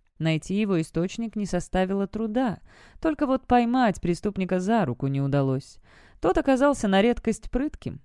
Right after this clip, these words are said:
вдобавок умел пользоваться потайными ходами. Оставив попытки догнать поджигателя,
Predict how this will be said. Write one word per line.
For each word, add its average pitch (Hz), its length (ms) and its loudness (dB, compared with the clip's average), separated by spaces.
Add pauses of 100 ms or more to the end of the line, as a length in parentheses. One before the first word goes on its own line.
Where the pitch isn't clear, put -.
(120)
вдобавок 185 520 2
умел 151 240 0
пользоваться 165 500 -2
потайными 147 480 0
ходами. 143 580 -2 (680)
Оставив 262 600 2
попытки 233 500 0
догнать 180 440 0
поджигателя, 175 800 -2